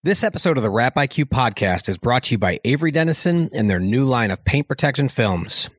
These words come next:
Their high-performance films are constructed from enhanced polyurethane and provide exceptional scratch resistance, self-healing, and supreme visual finishes.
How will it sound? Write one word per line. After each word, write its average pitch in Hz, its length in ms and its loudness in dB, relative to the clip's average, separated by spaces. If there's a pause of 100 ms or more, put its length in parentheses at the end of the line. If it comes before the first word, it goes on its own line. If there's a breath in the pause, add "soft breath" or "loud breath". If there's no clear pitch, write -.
(180)
Their 131 200 -2
high-performance 180 640 0
films 117 340 2
are 117 60 0
constructed 127 520 -2
from 113 140 2
enhanced 147 480 -2
polyurethane 113 880 0
and 104 120 -2
provide 113 280 0
exceptional 135 520 -2
scratch 139 400 0
resistance, 170 640 0
self-healing, 151 760 2 (220 loud breath)
and 113 120 2
supreme 135 480 0
visual 113 340 2
finishes. 98 680 0